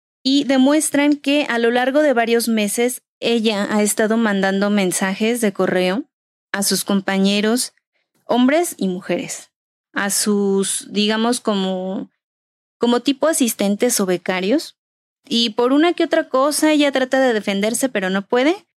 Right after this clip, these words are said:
Termina perdiendo el empleo. Sigue pasando el tiempo y ella no sabe qué hacer.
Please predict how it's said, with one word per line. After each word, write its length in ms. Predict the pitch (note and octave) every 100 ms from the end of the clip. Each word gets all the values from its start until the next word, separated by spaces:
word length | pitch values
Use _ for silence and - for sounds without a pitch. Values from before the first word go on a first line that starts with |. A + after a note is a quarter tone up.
| _ _ _ _ _
Termina 440 | A3 G#3+ A#3 B3+ C4
perdiendo 400 | A#3 G#3 G#3 G#3+
el 60 |
empleo. 440 | F#3+ F#3+ F3 - - _ _ -
Sigue 280 | - B3 D4
pasando 420 | C4+ B3+ B3 B3
el 100 | B3+
tiempo 560 | B3+ B3+ B3+ C4+ C#4+ -
y 180 | A3+ A#3
ella 220 | A#3 A#3+
no 120 | A#3+
sabe 280 | A3+ A3+ A3
qué 120 | A3
hacer. 480 | G#3 - F#3 G#3+ C4